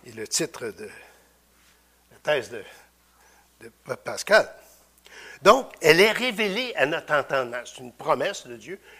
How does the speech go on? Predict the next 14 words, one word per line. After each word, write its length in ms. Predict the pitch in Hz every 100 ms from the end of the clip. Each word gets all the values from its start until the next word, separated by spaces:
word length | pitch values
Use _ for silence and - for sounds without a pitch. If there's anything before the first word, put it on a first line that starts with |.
| _
une 140 | 120
assurance, 500 | 147 - - 151 220 - - -
et 200 | 135 120
révélée 400 | 160 196 202 208
à 80 | 214
notre 260 | 160 170
entendement, 440 | 151 143 143 117 120
à 120 | 220
notre 220 | 156 131
pensée. 500 | 160 160 110 165 196 - _ - - 143
Notre 200 | 139 -
raison 320 | 185 160 226
est 140 | 165 208
éclairée. 560 | 220 190 160 131 131